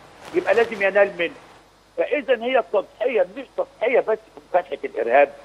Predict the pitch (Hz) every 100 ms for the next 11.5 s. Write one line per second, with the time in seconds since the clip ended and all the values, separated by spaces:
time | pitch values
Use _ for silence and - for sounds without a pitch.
0 | - 135 165 - - - - - 139 -
1 | 269 - 190 190 190 170 - 175 180 247
2 | 226 196 190 165 160 220 254 - 247 -
3 | 202 202 196 165 180 202 202 208 302 277
4 | 269 262 269 - - - - - - -
5 | - 175 185 180 190 247 233 185 208 202
6 | 160 196 - 170 175 131 - - - -
7 | 143 165 220 233 208 185 180 180 - 185
8 | 147 - - - - - 254 202 - 220
9 | - 127 - 226 220 - 151 - - 175
10 | 123 - - 160 127 - - - - -
11 | 190 226 220 190 247